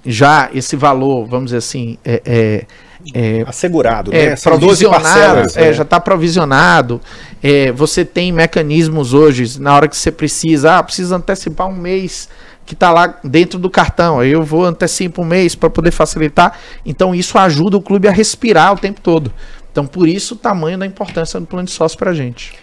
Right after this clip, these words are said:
Speaker 2: Agora, por exemplo, quando o Ronaldo fala que para o ano que vem, Série A, estipula chegar a cento e vinte mil, cem mil, É, o que que se estima? Porque essa receita,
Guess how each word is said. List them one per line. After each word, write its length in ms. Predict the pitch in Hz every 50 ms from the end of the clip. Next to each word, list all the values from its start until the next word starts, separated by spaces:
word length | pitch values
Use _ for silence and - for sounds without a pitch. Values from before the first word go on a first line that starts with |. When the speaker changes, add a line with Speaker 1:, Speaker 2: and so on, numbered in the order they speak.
| - -
Speaker 2:
Agora, 320 | 120 120 127 135 127 123
por 140 | - 147 143
exemplo, 300 | 139 117 107 107 104 -
quando 260 | - 143 147 160 156 170
o 40 | 156
Ronaldo 460 | 147 156 139 135 131 127 131 123 120
fala 360 | - - - 120 107 110 107
que 140 | - - 135
para 280 | - - 151 156 160 165
o 120 | 156 147
ano 180 | 147 151 151 -
que 140 | - 135
vem, 260 | 110 - 120 123 120 110
Série 380 | - - 131 127 123 120 110
A, 360 | 113 123 131 127 113 101 - 110 -
estipula 560 | 131 - - - 123 - - 139 139 135 127
chegar 560 | - - 135 120 110 123 123 123 123 117 110
a 40 | 104
cento 300 | - - - 156 135 -
e 40 | 131
vinte 320 | 107 131 139 - - -
mil, 400 | 117 107 110 123 135 139 131 113
cem 300 | 107 - - 151 143 123
mil, 360 | 110 113 139 170 165 131 98 - - - - - - - - - - - - - - _ _ _ _ -
É, 380 | 113 113 113 117 117 110 - - - - - - - - - -
o 60 | 143
que 160 | - - 226
que 120 | - -
se 160 | 202 - - 220
estima? 680 | 180 - - - - - 151 139 120 110 104 92 78 -
Porque 340 | - 135 - - 156 160 - -
essa 240 | 151 135 - 180
receita, 1080 | 160 151 170 160 - - - 160 165 180 170 - 214 208 214 214 208 190 - 123 131